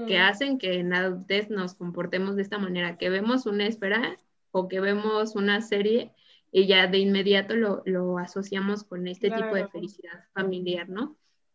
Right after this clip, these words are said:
Speaker 1: Eso me encanta, pero creo que también estábamos hablando ahorita que tiene como sus vertientes estas reuniones familiares,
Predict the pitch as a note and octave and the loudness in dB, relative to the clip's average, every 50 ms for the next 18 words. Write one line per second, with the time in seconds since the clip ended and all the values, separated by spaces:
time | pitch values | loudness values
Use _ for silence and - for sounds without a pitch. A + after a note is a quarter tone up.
0 | _ _ _ _ _ _ _ _ _ - A3 G#3+ A3 C4+ C4+ B3+ G#3 F#3 F#3 F#3 | _ _ _ _ _ _ _ _ _ 2 2 2 4 4 4 4 4 2 0 -2
1 | F#3 F#3 F3+ F#3 F#3+ G3+ G3 G3 F#3+ F#3 G3+ G3 G3+ A3 A#3 A3+ A3 G#3 G3 G3 | -2 -2 -2 -2 -2 -2 0 0 0 0 0 -2 0 0 -2 -2 0 0 2 2
2 | G3 G3 G3+ G3+ - - - - _ _ _ _ G3+ G#3 A3 A3+ A3 G3+ G3+ G3 | 2 2 0 -2 -4 -12 -20 -20 _ _ _ _ 2 4 6 6 4 4 4 2
3 | F#3+ F#3+ F#3+ G3 G3+ G3+ G3 G3 G3 G3 G3+ G#3 G3+ G3+ G3 G3 G3 F#3+ F#3+ G3 | 4 4 4 4 4 4 2 2 2 2 0 0 0 0 -4 -2 -2 -2 0 0
4 | F#3+ F#3+ G3 G3 F#3+ F#3 F#3 F3+ F3+ G3 F#3+ F#3 F#3 F#3+ F#3 F#3 F#3 F3+ G3 G3 | -2 -4 -4 -6 -6 -4 -4 -4 -4 -4 -4 -2 0 0 0 0 -2 -2 -2 0
5 | F#3+ G3 G3 G3+ G3+ G3+ G#3+ G3+ G3 G3+ - G3 F#3+ F#3 G3+ G3 F#3+ F#3+ F#3+ F#3+ | 0 2 0 0 0 -2 -2 -2 -4 -4 -2 -4 -4 -2 -2 -2 -2 0 -2 0
6 | F#3+ G3 G3+ G#3+ G#3 - G3+ F#3+ F#3 F3+ F#3 F3+ F3+ F#3 G#3 C4+ E4 - | 0 0 -2 -2 -2 -2 -2 0 0 0 0 0 0 0 0 0 -2 -4